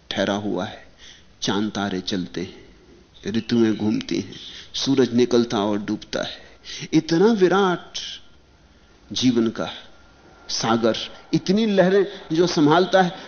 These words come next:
तुम्हारी भी छोटी लहर संभाल लेगा। इसका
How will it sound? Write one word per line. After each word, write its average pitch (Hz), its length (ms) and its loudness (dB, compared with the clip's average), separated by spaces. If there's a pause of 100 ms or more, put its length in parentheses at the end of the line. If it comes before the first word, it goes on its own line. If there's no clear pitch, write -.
(120)
तुम्हारी 214 400 6
भी 240 160 2
छोटी 226 380 2
लहर 226 280 4
संभाल 190 380 0
लेगा। 214 340 0 (4000)
इसका 180 400 2